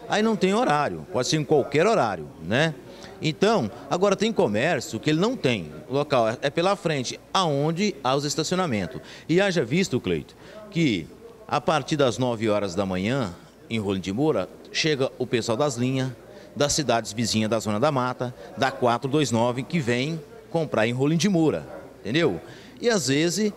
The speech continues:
encontra dificuldade para estacionar no centro, porque às vezes tem muitas carretas carregando numa loja, no mercado, né? Tomando vaga, várias reclamações já chegou pra mim ao contran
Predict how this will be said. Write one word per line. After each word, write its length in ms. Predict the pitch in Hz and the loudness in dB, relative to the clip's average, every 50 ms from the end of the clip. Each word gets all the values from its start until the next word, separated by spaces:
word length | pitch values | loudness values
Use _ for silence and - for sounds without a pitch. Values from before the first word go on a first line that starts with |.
| - - | -8 -4
encontra 480 | 175 208 196 - - 143 151 156 156 165 | -4 -4 -2 0 -2 0 0 0 -2 -2
dificuldade 680 | 165 175 - 180 165 - 185 160 123 113 113 123 123 123 | -2 -2 -2 -2 -2 -2 0 2 2 2 2 2 -2 -2
para 80 | 127 | -4
estacionar 340 | 143 - 139 120 139 135 127 | -4 -4 -2 -6 -4 -4 -2
no 80 | 151 170 | -2 -2
centro, 380 | 165 - 156 151 170 185 170 | -2 -2 0 0 0 -2 -2
porque 340 | 180 185 - 185 185 175 165 - - - - - - - - - - - - - - - - | -4 -2 0 2 2 2 0 -2 -10 -20 -20 -20 -18 -18 -18 -18 -18 -20 -20 -20 -16 -2 0
às 160 | 175 170 131 | 0 2 2
vezes 180 | 143 156 160 - | 2 0 2 0
tem 120 | 170 160 | 0 0
muitas 340 | 143 147 170 170 180 - - | 0 0 0 0 0 -2 0
carretas 420 | 196 165 151 147 147 143 143 143 | 0 0 0 0 -2 0 -2 -2
carregando 600 | - 170 160 165 139 107 127 127 135 143 139 123 | 0 0 0 0 0 0 0 0 0 -2 -4 -4
numa 200 | 131 139 165 170 | -2 0 0 2
loja, 440 | 156 139 131 135 139 135 123 110 107 | 2 2 2 2 0 -2 -2 0 0
no 60 | 113 135 | 2 4
mercado, 640 | 147 147 135 - 127 127 135 143 156 156 160 160 160 - - - | 4 2 2 2 2 2 2 2 -2 -4 -6 -8 -10 -12 -10 -2
né? 240 | - 127 147 170 175 170 - - - - 135 | 0 2 2 2 0 -2 -8 -12 -12 -6 -2
Tomando 320 | 160 160 165 175 180 185 143 | -2 0 0 2 0 0 2
vaga, 420 | 139 151 160 170 165 185 175 - - - - - - | 2 2 2 2 2 0 -2 -4 -6 -14 -18 -14 -12
várias 540 | 98 98 151 165 190 202 190 165 123 - - | -4 0 2 2 4 4 2 0 0 -4 -4
reclamações 800 | - 147 151 139 - 139 131 131 123 117 - - 123 123 135 131 | -2 0 0 0 0 -2 0 0 -2 -4 -2 -4 -2 -2 0 0
já 200 | - - 151 151 | 2 2 2 2
chegou 280 | - 135 135 104 107 98 | 2 0 0 0 0 0
pra 120 | 113 107 | 0 0
mim 80 | 110 107 | 2 0
ao 80 | 107 | 0
contran 520 | - 151 160 147 - 107 117 135 156 160 | 0 0 -2 -2 0 -2 -2 0 -2 -4